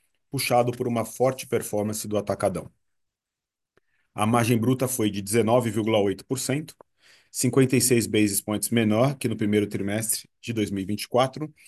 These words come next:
pelo aumento da participação relativa do atacadão, que é o negócio de margem bruta menor, e pelo impacto calendário da Páscoa no mix tanto do varejo como do Sam's Club.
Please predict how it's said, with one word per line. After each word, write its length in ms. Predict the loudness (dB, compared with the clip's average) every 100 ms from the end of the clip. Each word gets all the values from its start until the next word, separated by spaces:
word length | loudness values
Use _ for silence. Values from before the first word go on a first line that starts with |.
| -20 _ _ _ 2
pelo 200 | 4 6
aumento 380 | 6 4 2
da 100 | 0
participação 760 | 0 0 -2 -6 -6 -6 -6 -6
relativa 640 | -2 -2 -2 -2 -2 0 0
do 80 |
atacadão, 580 | 0 -2 -2 -2 -4 -8 -12 _ _ _ _ _
que 80 | 2
é 40 | 2
o 60 |
negócio 460 | 4 2 2 0 -4
de 80 | -2
margem 300 | -2 -2 -4
bruta 260 | -4 -2
menor, 420 | -2 -2 -4 -8 -16 _ _
e 80 | -6
pelo 220 | 2 2
impacto 400 | 2 0 -2 -4
calendário 600 | -2 0 2 2 2 2
da 120 | 0 -2
Páscoa 420 | 0 -2 -4 -4
no 100 | -2
mix 400 | -2 -2 -4 -8
tanto 300 | -4 -4 -2
do 100 | -2
varejo 480 | 0 0 -4 -6 -16 _ _ _
como 200 | -4 -2
do 60 | -2
Sam's 200 | -4 -6
Club. 300 | -6 -8